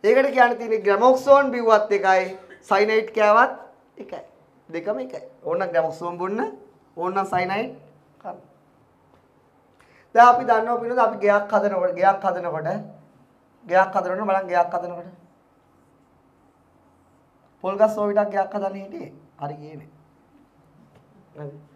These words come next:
ගියා. ඔන්න දැන් ගෙයක් හදනවා. මොකක්ද හදන්නේ? ගෙයක්. මේ ගේ හදනකොට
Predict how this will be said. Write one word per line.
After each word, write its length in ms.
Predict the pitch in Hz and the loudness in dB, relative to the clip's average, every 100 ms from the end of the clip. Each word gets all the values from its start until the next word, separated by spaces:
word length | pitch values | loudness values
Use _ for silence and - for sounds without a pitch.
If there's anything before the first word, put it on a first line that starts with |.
| _ _ | _ _
ගියා. 220 | 151 143 151 | -8 -8 -6
ඔන්න 220 | 180 202 | -8 -6
දැන් 160 | 190 | -8
ගෙයක් 200 | 175 165 165 | -4 -6 -6
හදනවා. 280 | 117 104 _ _ _ _ _ _ _ _ - | -16 -20 _ _ _ _ _ _ _ _ -20
මොකක්ද 240 | 139 147 | -14 -12
හදන්නේ? 340 | 151 151 - - _ _ | -12 -12 -16 -20 _ _
ගෙයක්. 220 | 147 131 _ _ _ _ _ _ _ - | -20 -20 _ _ _ _ _ _ _ -6
මේ 140 | 240 | -4
ගේ 180 | 254 233 | -2 0
හදනකොට 500 | 254 233 233 214 202 | 2 2 0 -4 -2